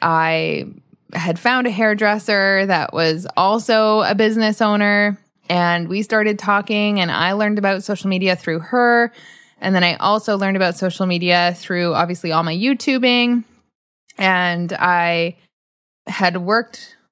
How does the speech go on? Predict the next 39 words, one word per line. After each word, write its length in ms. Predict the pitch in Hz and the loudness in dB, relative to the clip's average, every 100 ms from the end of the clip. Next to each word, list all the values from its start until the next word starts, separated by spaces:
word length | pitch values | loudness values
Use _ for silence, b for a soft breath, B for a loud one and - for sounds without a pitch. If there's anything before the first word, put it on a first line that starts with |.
| _ | _
for 160 | - 214 | 0 0
a 60 | |
stint 480 | 214 - 254 277 302 | 0 -4 0 0 -2
right 200 | 226 214 | 0 0
before 320 | 208 214 196 196 | 0 -2 0 0
that 200 | 180 190 | -2 -2
tech 240 | 196 190 | -4 -4
company 340 | 208 208 214 | -4 -2 -2
stuff. 240 | 214 214 220 | 0 0 2
I 140 | 208 | -2
went 380 | 190 175 185 180 | -2 -2 -2 -2
into 800 | - 185 175 - 190 175 175 170 | -6 -6 -6 -4 -2 0 -2 -2
magazine 760 | 170 165 165 185 165 165 185 226 | -2 -2 0 0 -2 0 2 2
marketing. 680 | 247 254 269 294 311 302 | 2 2 0 0 0 -2
So 120 | - 208 | 0 2
I 100 | 175 | 2
learned 280 | 175 202 | 0 0
a 40 | 214 | 0
little 240 | 180 180 | 0 2
bit 120 | 202 | 2
of 120 | 202 175 | 0 -2
magazine 640 | 180 185 175 190 170 165 | -2 -2 -2 -2 -2 -2
marketing, 400 | 170 175 214 240 | -2 -2 -2 -2
which 160 | 214 175 | -2 -4
is 120 | 160 | -6
a 60 | |
unique, 680 | 175 170 170 180 240 - - _ _ _ | -4 -2 -2 -2 -4 -10 -20 _ _ _
a 80 | 175 | -8
very 520 | 165 175 226 285 277 | -6 0 2 4 2
unique, 600 | 240 208 190 196 - - - | 2 2 0 -2 -4 -16 -4
uh, 200 | 165 156 | -2 0
niche. 440 | 160 185 294 - B B B B B B | 0 0 -2 -4 B B B B B B
And 640 | - 180 175 175 175 170 - _ _ _ _ _ _ | 0 2 2 0 -2 -6 -12 _ _ _ _ _ _
I 220 | 180 180 | 2 2
had 160 | 185 185 | 0 -6
emailed 480 | - 190 208 190 175 | -4 -2 0 0 0
someone 320 | 190 180 175 | -2 0 -2
for 180 | 170 151 | -2 -2
sales, 580 | 185 180 143 101 185 | 0 0 0 -2 -6